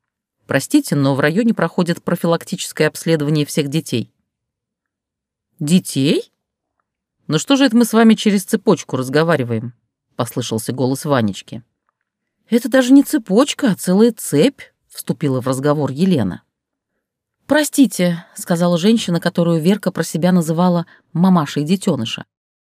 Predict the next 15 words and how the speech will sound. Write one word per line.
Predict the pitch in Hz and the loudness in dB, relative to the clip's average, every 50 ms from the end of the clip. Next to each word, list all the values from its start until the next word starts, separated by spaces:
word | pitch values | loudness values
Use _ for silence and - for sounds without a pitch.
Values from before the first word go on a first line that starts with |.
| _ _ _ _ _ _ _ _ - | _ _ _ _ _ _ _ _ 0
«Но | 208 214 | 2 4
вы | 214 247 | 6 6
не | 240 233 | 4 4
представляете, | - 240 226 - - - 202 190 220 240 262 320 330 - - 220 | 4 0 -4 -4 -2 -2 0 2 4 2 4 2 0 -2 -4 -6
сколько | - - 240 226 - 214 185 | 0 0 0 0 2 0 0
вокруг | 190 190 - 269 269 - | 0 0 0 -2 -2 -2
развелось | 226 202 180 185 196 196 220 214 - | -2 -4 0 0 2 4 4 2 2
жуликов | - 143 151 208 277 294 294 - 254 226 - | 0 -2 2 2 2 2 2 0 -4 -2 -2
и | 220 | 0
даже | 165 196 202 190 226 | 0 2 2 2 0
грабителей. | 180 180 196 190 156 135 131 - - 139 131 135 135 - _ _ _ _ _ _ _ _ _ _ _ - | 0 2 0 0 0 -4 -6 -6 -8 -8 -6 -8 -10 -10 _ _ _ _ _ _ _ _ _ _ _ -4
Разрешите | 170 208 196 247 277 320 - 523 508 - - | -2 0 2 2 0 2 0 -2 -2 -4 -10
посмотреть | - - - 196 196 196 - 175 170 - | -12 -6 0 0 0 2 0 -2 -2 -2
ваши | 170 175 180 - 185 | -4 -4 -4 -2 -4
документы?» | 185 214 - 254 240 208 151 151 147 - - - - | -4 -2 0 2 2 2 2 0 -4 -8 -12 -14 -14